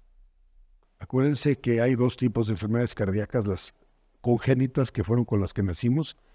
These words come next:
y las adquiridas. La, el, el hombre en especial, el hombre regresa al doctor cuando se enferma.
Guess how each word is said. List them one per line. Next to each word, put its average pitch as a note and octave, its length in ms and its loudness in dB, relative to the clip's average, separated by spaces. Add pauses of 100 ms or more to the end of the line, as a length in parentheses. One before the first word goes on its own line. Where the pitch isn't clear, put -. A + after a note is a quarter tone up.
(160)
y B2+ 80 -2
las C3 160 2
adquiridas. D3+ 840 -2 (1000)
La, A#2 320 2 (1400)
el, B2+ 220 -2
el B2+ 240 2
hombre F#3 340 2
en C3+ 140 4
especial, A#2+ 880 -2 (640)
el B2 200 0
hombre F#3+ 280 4
regresa C#3+ 540 0
al B2 160 0
doctor D3+ 560 0
cuando A#2+ 380 -2
se - 160 -4
enferma. A2+ 640 0